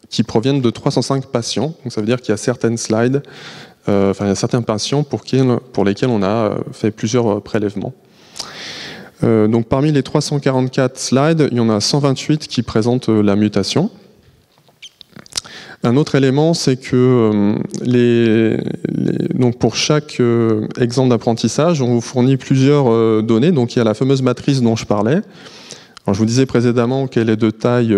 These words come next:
mille par deux mille quarante-huit. Donc en fait, elle fait, euh,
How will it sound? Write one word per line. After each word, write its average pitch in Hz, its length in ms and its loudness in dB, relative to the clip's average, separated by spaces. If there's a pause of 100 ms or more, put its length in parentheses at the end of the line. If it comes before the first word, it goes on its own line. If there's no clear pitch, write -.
(120)
mille 127 400 2
par 110 300 -2
deux 117 140 0
mille 123 180 0
quarante-huit. 107 680 -2 (380)
Donc 104 160 0
en 107 60 0
fait, - 180 -2
elle 110 120 0
fait, - 160 -2
euh, 110 340 2